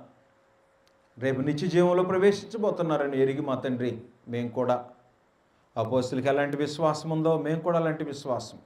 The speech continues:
అపోస్తులు ఏం బోధించారో ఆ బోధన మేము గ్రహించటానికి, పరిశుద్ధాత్మ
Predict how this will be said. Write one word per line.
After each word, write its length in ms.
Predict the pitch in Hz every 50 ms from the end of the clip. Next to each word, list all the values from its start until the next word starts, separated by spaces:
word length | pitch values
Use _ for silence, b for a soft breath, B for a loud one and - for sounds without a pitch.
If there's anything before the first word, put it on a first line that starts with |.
| - -
అపోస్తులు 440 | 113 113 147 143 135 - - 165 165
ఏం 80 | 156 151 147 143
బోధించారో 580 | 160 160 156 165 170 170 180 180 170 175 180 180 - - B B B B B B B B -
ఆ 80 | 123 117 123 135
బోధన 300 | 143 165 175 170 185 196 190
మేము 120 | 185 180 175 165
గ్రహించటానికి, 720 | 175 170 170 202 214 214 - - 202 170 131 107 104 - - - _ _ b b b b b b b _ -
పరిశుద్ధాత్మ 680 | 135 135 131 - 156 139 139 147 151 151 - 165